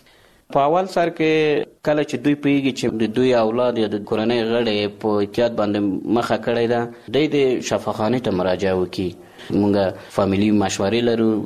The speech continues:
دا مشورې دې ونیسي. کیدای شي چې خپل مریض په کور کې په هماغه طریقه چې دلته ورته مشوره ورکول کیږي د کورنۍ لپاره، خپل مریض د کور نه ونه شړي او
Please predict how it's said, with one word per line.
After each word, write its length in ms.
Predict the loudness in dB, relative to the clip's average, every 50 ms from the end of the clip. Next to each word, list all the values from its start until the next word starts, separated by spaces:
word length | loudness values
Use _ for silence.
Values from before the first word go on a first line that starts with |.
| -4 -4 -4 -2 -2
دا 80 | 0 0
مشورې 420 | 0 0 -2 -2 -2 0 0 0 2
دې 60 | 2 2
ونیسي. 400 | 2 2 2 0 -2 -2 -2 -2 -2 -2 -6 -10 -16 -6 -2
کیدای 220 | 0 0 2 0
شي 120 | -2 -4 -6
چې 200 | -6 -6 -6 -4
خپل 200 | -2 0 0 2 2
مریض 200 | 0 0 -2 -4 -6
په 60 | -4 -2 -2
کور 120 | -2 0 0
کې 100 | -2 -2 -2 -4 -8 -14 -20 -20 -6 -4
په 100 | -2 0
هماغه 220 | 2 2 0 0 -2 -2 -2
طریقه 320 | -4 -4 -2 -2 -4 -4
چې 460 | -2 0 0 2 2 2 0 -2 -2 -2
دلته 240 | -4 0 0 0 0
ورته 220 | 0 -2 -2 -2 -2
مشوره 360 | -2 -2 -2 -2 0 0 0 0
ورکول 360 | 0 -2 -2 -2 -2 -2 -2
کیږي 260 | -2 -2 -2 -2 0 0 -2
د 80 | -2 0
کورنۍ 300 | -2 0 0 0 0 0 0 0
لپاره، 280 | 0 0 0 0 0 -2 -6 -10 -16 -20 -20 -14 -6 -6 -6 -4
خپل 240 | -2 0 0 2 2 2
مریض 280 | 0 0 -2 -2 -2
د 60 | -2 -2
کور 160 | 0 0 2
نه 80 | 2 2 2
ونه 140 | 0 0 0 0
شړي 220 | -2 0 0 0 0 0
او 100 | 0